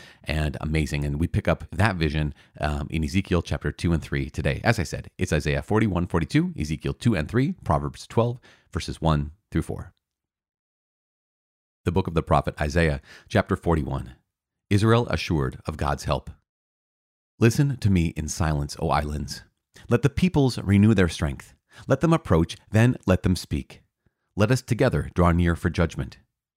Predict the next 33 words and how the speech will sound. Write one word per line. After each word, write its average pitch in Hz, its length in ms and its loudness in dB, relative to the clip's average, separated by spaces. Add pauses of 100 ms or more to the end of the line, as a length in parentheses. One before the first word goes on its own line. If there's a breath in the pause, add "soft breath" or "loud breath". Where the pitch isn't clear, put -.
(520 loud breath)
Who 202 180 4
stirred 160 260 2
up - 160 -2
one 90 200 4
from 87 180 0
the 82 180 -2
east, - 280 -6 (100)
whom 107 180 6
victory 139 460 2
meets 90 340 0
at - 120 -6
every 95 240 2
step? - 340 -4 (480 loud breath)
He - 100 -4
gives 131 240 4
up 147 140 2
nations 101 420 2
before 92 360 2
him, 73 160 -2 (180 loud breath)
so - 140 0
that 107 180 2
he 110 140 -2
tramples 143 480 -2
kings 120 400 2
underfoot. 82 560 -2 (560 loud breath)
He 127 160 6
makes 147 260 2
them - 180 4
like 90 300 2
dust 101 320 2
with 82 140 2
his 80 120 2
sword, 73 360 -2